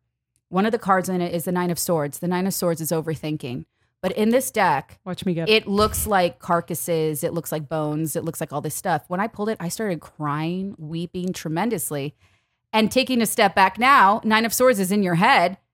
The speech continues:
Speaker 1: And I was totally in my head about this stupid piece of paper that I pulled out of a stupid deck of cards. You know, it's not stupid, but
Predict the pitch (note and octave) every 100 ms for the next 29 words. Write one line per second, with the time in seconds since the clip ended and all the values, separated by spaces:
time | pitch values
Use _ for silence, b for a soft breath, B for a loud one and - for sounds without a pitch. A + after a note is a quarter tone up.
0 | - G#3+ B3 A#3 - C4 C4 B3+ A#3 G#3
1 | A3 A3+ G#3 G3+ - - A#3 G#3+ G#3+ -
2 | F#3+ - E3 - C4 D#4 - E3+ G#3 G3+
3 | F#3+ F#3+ B3 A#3+ A3+ G#3 F#3+ - A#3 A3
4 | G#3 F#3+ F3+ F3 - D4+ G#3 G3 G3+ G3+
5 | C#4+ D4+ D4+ - D4+ C#4 G#3+ F3+ F#3